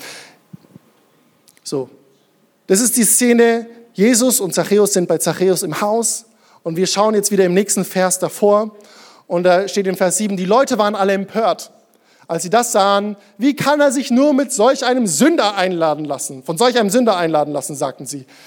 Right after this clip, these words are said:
Ich, ich kann mir so diese Blicke vorstellen, so, „Ne, mm, mm. Das macht jetzt,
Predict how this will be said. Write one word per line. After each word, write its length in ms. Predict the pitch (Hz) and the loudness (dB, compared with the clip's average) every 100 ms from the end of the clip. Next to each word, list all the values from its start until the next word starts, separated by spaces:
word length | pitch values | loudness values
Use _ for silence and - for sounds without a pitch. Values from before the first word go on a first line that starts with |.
| - - | -12 -10
Ich, 200 | 208 190 | -8 -6
ich 80 | |
kann 140 | 180 220 | -2 0
mir 80 | 208 | 2
so 100 | 208 | 0
diese 200 | 190 180 | -2 -4
Blicke 280 | 190 240 | -4 -4
vorstellen, 400 | - 196 190 185 | 0 0 0 0
so, 200 | 170 180 - - - | 0 -2 -4 -20 -12
„Ne, 540 | 160 196 214 196 - - - _ _ _ _ | -4 0 2 0 -4 -18 -20 _ _ _ _
mm, 160 | 202 220 - - | -6 -6 -8 -6
mm. 260 | 208 165 - _ _ _ _ _ _ _ _ _ _ | -4 -4 -10 _ _ _ _ _ _ _ _ _ _
Das 220 | 226 220 | 0 2
macht 260 | 226 214 240 | 0 0 -2
jetzt, 240 | 214 - | -4 -6